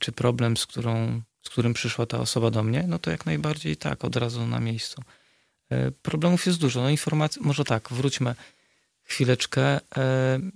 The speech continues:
nie da się stworzyć takiej strony internetowej czy takiego miejsca. Może miejsca to, to nie, ale strony internetowej, która by zawierała wszelkie informacje, ponieważ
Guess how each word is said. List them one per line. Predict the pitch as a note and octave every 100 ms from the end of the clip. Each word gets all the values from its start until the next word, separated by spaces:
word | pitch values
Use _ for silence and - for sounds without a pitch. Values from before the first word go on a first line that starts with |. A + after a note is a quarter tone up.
| - - _
nie | D3+ C#3 C#3 D3 C3+
da | A#2+
się | - A#2
stworzyć | - - - B2+ A#2 -
takiej | A#2+ B2
strony | - - A#2+ A#2+
internetowej | A#2 B2 A#2+ A#2 B2+ B2+
czy | B2
takiego | B2+ A#2+ B2 B2
miejsca. | B2 B2+ - - B2+ E3 - _ _ _ _
Może | C3+ B2+
miejsca | C3 D3+ - C#3
to, | C#3 B2+ - - _ _ _ _ _ - - -
to | B2+
nie, | B2 C3
ale | B2 B2+
strony | - C#3 C3+
internetowej, | C3 C3 C3 C3 B2 C3 C3+ C3
która | - B2+
by | B2+
zawierała | B2+ B2+ B2+ B2+ B2+
wszelkie | B2 - A#2+ -
informacje, | B2+ - B2+ A#2+ A#2 - -
ponieważ | - B2+ B2+ C3+ -